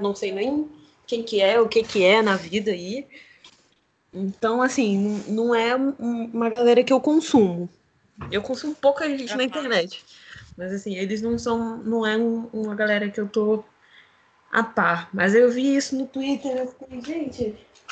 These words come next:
Speaker 1: é isso aí. Eu, eu,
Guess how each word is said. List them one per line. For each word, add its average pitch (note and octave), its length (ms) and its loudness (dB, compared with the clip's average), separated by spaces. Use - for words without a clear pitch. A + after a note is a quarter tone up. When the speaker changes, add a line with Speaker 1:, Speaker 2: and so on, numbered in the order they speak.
Speaker 1:
é C#5+ 220 6
isso C#5 180 0
aí. A4 400 6
Eu, - 160 0
eu, - 760 -4